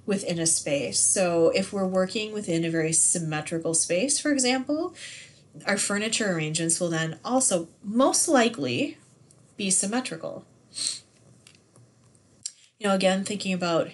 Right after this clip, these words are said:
symmetry and, you know, the furnishing, furnishings actually kind of mirroring each other in a very formal space like this, or being a bit more asymmetrical, but still in line and respecting the form of the building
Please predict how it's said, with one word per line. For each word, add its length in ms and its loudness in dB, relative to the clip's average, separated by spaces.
symmetry 920 2
and, 460 0
you 140 -4
know, 180 0
the 720 4
furnishing, 800 -2
furnishings 600 2
actually 540 0
kind 160 0
of 80 -4
mirroring 440 0
each 180 -2
other 240 4
in 120 0
a 60 2
very 340 4
formal 540 0
space 460 0
like 180 -4
this, 480 0
or 260 6
being 220 4
a 60 4
bit 260 6
more 340 0
asymmetrical, 800 0
but 160 0
still 420 4
in 220 -2
line 460 -2
and 160 -4
respecting 540 -2
the 80 -4
form 640 -6
of 260 -8
the 80 -6
building 560 -4